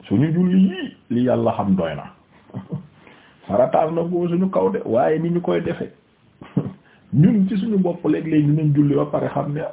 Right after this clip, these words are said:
ah, <laughs> ñaan Yàlla mu réparer rek, waaye suñu julli yii, wala yii sax bu ëppul ci suñu yos. Ki yaa problème. Waa léegi, la nga xam ne moo koy mottali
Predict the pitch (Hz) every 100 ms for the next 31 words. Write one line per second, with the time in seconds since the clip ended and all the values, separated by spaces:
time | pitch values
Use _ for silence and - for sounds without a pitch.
0 | - 381 440 381 - - 190 - - -
1 | - - - - _ 113 123 127 123 117
2 | 113 113 117 113 101 92 85 95 110 127
3 | 131 123 143 135 139 143 165 185 320 403
4 | 381 233 - 247 143 151 160 160 147 135
5 | 131 151 - 123 98 98 104 92 71 -
6 | _ _ _ _ _ _ _ _ _ -
7 | 98 104 - 98 95 - - - _ -
8 | 113 117 131 92 - - _ _ _ _
9 | _ _ 104 170 247 202 196 160 143 147
10 | 151 139 131 135 - 113 98